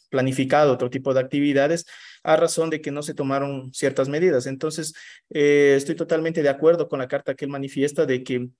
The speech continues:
dentro de, de lo legal se busquen los mecanismos para poder dar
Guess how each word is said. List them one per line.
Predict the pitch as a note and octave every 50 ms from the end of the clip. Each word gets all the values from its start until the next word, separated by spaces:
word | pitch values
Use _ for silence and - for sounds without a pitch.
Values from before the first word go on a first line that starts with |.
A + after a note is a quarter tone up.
| _ -
dentro | - C3+ C#3 C#3+ C#3+ D3 D3+
de, | C#3+ C#3+ C#3 C3+ C3 B2+ B2+
de | B2+ C3
lo | C3 C3
legal | C3 C3+ B2+ C3 C#3 F3 F#3 F3+ _ _ _ _ _ _
se | - - - C#3
busquen | C3+ C#3 C#3+ C#3+ - - C#3+ C3
los | C3 C3+
mecanismos | C3 B2 C3+ B2+ C3 C#3 D3 D#3 D3 C#3+
para | C3+ B2+ B2+ B2+
poder | - C3 C3+ C#3+ C#3
dar | C3+ C#3 C3+